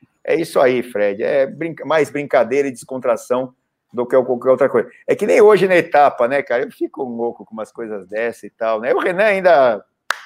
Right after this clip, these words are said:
dá cara pra bater, né? A gente tava brincando,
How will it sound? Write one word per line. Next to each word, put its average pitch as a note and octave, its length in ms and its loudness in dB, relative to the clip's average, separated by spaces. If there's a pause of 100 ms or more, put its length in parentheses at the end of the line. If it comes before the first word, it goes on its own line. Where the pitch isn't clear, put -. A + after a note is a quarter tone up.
(140)
dá C3+ 180 2
cara C#3 280 2
pra A#2+ 200 -2
bater, A2 500 -8
né? A2 140 -12 (440)
A - 80 -8
gente G#3+ 140 -10
tava A3 200 4
brincando, C#3+ 920 -2